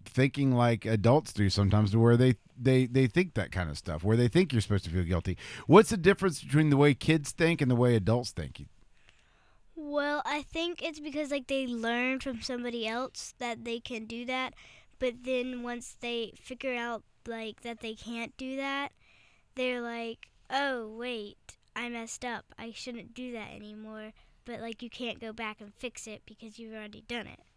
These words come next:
Speaker 1: Yeah. So it's important to always treat people the right way or the best way,
Speaker 2: Yeah.
Speaker 1: right? Yeah. Well, that's, I think that's really cool. Well,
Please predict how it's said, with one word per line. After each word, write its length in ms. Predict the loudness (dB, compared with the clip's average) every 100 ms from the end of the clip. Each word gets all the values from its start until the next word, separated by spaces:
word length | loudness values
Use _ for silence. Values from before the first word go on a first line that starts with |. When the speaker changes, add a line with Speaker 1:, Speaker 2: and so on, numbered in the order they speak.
| _
Speaker 1:
Yeah. 280 | 2 2 -2 -10 _ _ _
So 160 | 6 6
it's 120 | 8
important 400 | 4 8 10 10
to 40 | 8
always 240 | 8 4
treat 200 | 0 2
people 240 | 2 2
the 100 | 0
right 200 | 0 0
way 140 | 0 -2
or 60 | -2
the 100 | -2
best 280 | -2 -2
way, 120 | -2 0
Speaker 2:
Yeah. 80 |
Speaker 1:
right? 260 | 2 2 0 -6 -20 _ _
Yeah. 240 | -4 -4 -6 _ _ _ -20 -4
Well, 120 | 6 6
that's, 200 | 6 4
I 140 | 4
think 160 | 4 8
that's 240 | 8 10
really 240 | 10 10
cool. 440 | 10 10 10 8 4
Well, 360 | 4 6 4